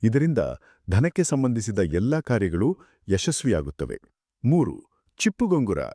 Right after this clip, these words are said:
ಶ್ರೂ. ಚಿಪ್ಪುಗೊಂಗುರವನ್ನು ನೀವು ಹಲವು ಬಾರಿ ನೋಡಿರಬಹುದು.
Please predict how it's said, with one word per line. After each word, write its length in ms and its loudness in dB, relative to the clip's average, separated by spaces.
ಶ್ರೂ. 480 0
ಚಿಪ್ಪುಗೊಂಗುರವನ್ನು 840 0
ನೀವು 240 0
ಹಲವು 360 -2
ಬಾರಿ 240 0
ನೋಡಿರಬಹುದು. 720 -2